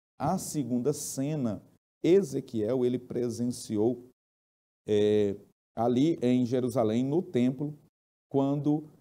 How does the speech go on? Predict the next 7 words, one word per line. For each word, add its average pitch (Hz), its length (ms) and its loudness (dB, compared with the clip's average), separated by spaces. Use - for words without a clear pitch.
ah, 120 300 -4
setenta 143 1000 -2
homens, 117 840 -2
eles 120 280 0
estavam 123 720 -4
adorando 127 920 0
algumas 117 800 -2